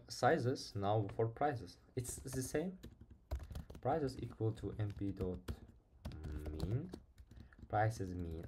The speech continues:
I'm sorry. N P dot mean prices. I will say prices standard deviation, N P dot standard deviation of prices, and norm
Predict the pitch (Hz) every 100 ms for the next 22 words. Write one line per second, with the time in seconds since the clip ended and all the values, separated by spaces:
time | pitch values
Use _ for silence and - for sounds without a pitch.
0 | - 95 90 - 76 - - - - -
1 | - - - - - - - - - -
2 | _ _ - 104 101 - 98 90 87 82
3 | - - - 85 80 78 82 95 101 113
4 | - - - - - - 82 71 - -
5 | - - - - - - - - - -
6 | - - - - 90 92 95 - 95 -
7 | 98 98 90 - 101 92 90 90 92 104
8 | 113 120 117 90 85 - 92 90 87 82
9 | 85 - - 87 82 87 80 - - 78
10 | - 90 147 151 - 147 143 113 - -
11 | - 78 76 - 117 113 - - - -
12 | - - - - - 139 139 143 143 143
13 | 139 - - 95 92 95 98 101 101 101
14 | 104 101